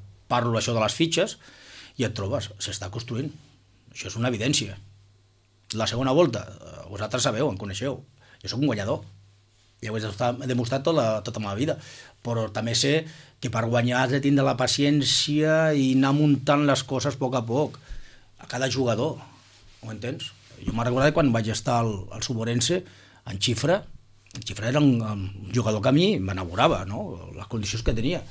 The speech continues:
Però, clar, tu veies quan jugava, eh, deu minuts.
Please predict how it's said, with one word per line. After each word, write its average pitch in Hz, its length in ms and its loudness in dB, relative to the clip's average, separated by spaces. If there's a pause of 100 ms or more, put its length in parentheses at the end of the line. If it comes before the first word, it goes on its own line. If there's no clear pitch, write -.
(300)
Però, 98 160 -8
clar, 135 240 4
tu 139 100 4
veies 147 300 4
quan 151 400 6
jugava, 160 320 8
eh, 131 400 4
deu 151 160 8
minuts. 151 400 6